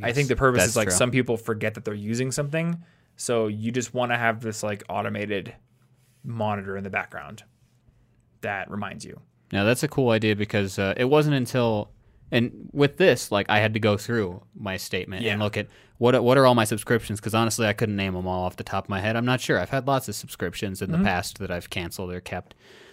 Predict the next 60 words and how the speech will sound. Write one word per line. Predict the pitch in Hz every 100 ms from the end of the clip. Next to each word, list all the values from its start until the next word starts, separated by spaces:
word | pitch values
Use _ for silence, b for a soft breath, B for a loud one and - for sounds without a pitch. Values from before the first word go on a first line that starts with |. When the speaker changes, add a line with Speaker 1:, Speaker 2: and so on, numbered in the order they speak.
| B -
Speaker 1:
And | 107
s-, | 107 - -
going | 127 151 147
through | 151 127
and |
writing | 110 123 117
them | 98
down | 98 143 117
and | 101
then | 104
being | 104 98 190 92
like, | 185 190
"Oh, | - 190 95 - _
this | 131 -
is | 151
how | 127 120
much | 104 -
they | 117 117
add | 120 127
up | 143 - -
to." | - - b b b b -
So, | 156
you |
know, | 165 110
I | 139
Speaker 2:
Yeah. | 202
Speaker 1:
only | 202 123
got | 120
Netflix | 110 - - 147
Speaker 2:
That's | 123 107
Speaker 1:
originally | 120 139 147 156
Speaker 2:
useful. | 143
Speaker 1:
because | 113 - 131
I | 120
wanted | 113 113 107
to |
watch | 104 101 -
House | 104 107
of |
Cards. | - 107 107 b b
I | 180
never | 294 370 202
actually | 233 - 151
watched | 135 151 147 139
all | 113
of | 107
it, | 113 - _
and | - 135
yet | 165
I | 170
still | 160 - 185
have | 147 143
Speaker 2:
<laughs> |
Speaker 1:
Netflix. | 151 180 - 107 92 - - b b b
This | 120 -
Speaker 2:
Yep. |
Speaker 1:
is | 214
what | 160 165
Netflix | 151 - 143 127 -
wants, | 185 151 139 -